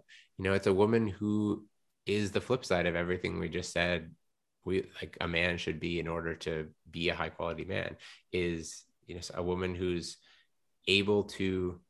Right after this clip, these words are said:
embody her femininity, her sexuality, who,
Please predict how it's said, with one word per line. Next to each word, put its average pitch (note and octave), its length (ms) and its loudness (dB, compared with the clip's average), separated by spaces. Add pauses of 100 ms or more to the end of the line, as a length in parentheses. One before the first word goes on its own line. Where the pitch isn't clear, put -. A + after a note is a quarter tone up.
(760)
embody F2 800 -2
her E2+ 480 -2 (240)
femininity, E2 600 0
her D#2+ 140 -4
sexuality, E2+ 960 -2 (400)
who, - 280 -4